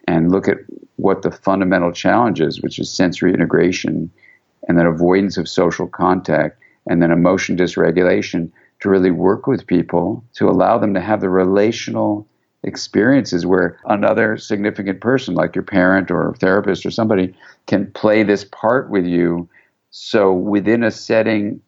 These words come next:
where you're not avoiding that kind of connection, you can slowly build up the circuitry of other understanding, self-understanding, emotion regulation. And then even if sensory integration remains challenging, although that can change a bit too, but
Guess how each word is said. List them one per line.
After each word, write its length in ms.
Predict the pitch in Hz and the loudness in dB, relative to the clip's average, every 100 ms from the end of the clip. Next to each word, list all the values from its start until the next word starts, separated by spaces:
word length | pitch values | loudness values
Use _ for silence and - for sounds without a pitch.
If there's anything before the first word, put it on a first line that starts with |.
| _ | _
where 140 | 104 | 0
you're 160 | 95 92 | 0 0
not 380 | 98 101 113 139 | 0 2 2 2
avoiding 640 | 117 95 95 92 90 87 | 0 2 2 4 2 0
that 260 | 85 82 - | 0 -2 -4
kind 220 | - 82 | -6 -4
of 120 | 82 | -4
connection, 640 | - 85 82 - 80 80 80 - _ _ | -6 -2 -2 -4 -8 -6 -8 -14 _ _
you 120 | 92 | -4
can 160 | 90 90 | 0 -2
slowly 480 | 87 - 95 95 92 | -2 0 2 2 2
build 340 | 90 90 87 | 2 2 2
up 320 | 87 85 - _ _ _ _ - | 2 0 -4 _ _ _ _ -16
the 380 | 85 87 82 | 0 2 2
circuitry 640 | 85 - 98 95 87 92 85 | -2 0 0 0 -4 0 0
of 120 | 82 - | 0 -4
other 420 | - 101 120 113 - | 0 2 2 2 0
understanding, 960 | 107 110 104 - 98 98 95 95 107 _ _ _ | 0 -2 -4 -2 -2 0 -2 -4 -8 _ _ _
self-understanding, 1300 | - - 110 113 113 101 101 - 92 90 90 87 92 _ _ - | -6 0 2 2 -2 -2 -6 -4 -2 -2 -2 -4 -6 _ _ -4
emotion 560 | 95 92 98 107 117 | 2 4 2 0 0
regulation. 840 | 95 95 92 90 90 - 98 95 101 _ - | 0 2 0 0 0 -4 -8 -8 -10 _ -4
And 140 | 101 | 0
then 160 | 98 104 | 0 2
even 320 | 127 131 131 | 2 2 2
if 120 | 120 | -2
sensory 440 | - 110 110 120 113 | 0 0 0 -2 2
integration 640 | 107 98 101 110 - 117 | 2 2 2 0 -2 -2
remains 520 | 107 101 107 104 - | 2 4 2 2 -4
challenging, 680 | - 101 98 131 139 113 80 | -2 0 2 0 0 0 0
although 240 | 101 98 | 0 0
that 200 | 92 95 | 0 0
can 140 | - | -4
change 280 | - 104 101 | -2 -2 -2
a 40 | 101 | 0
bit 240 | 107 - | -2 -2
too, 200 | 110 123 | -2 0
but 200 | - 92 | -2 -4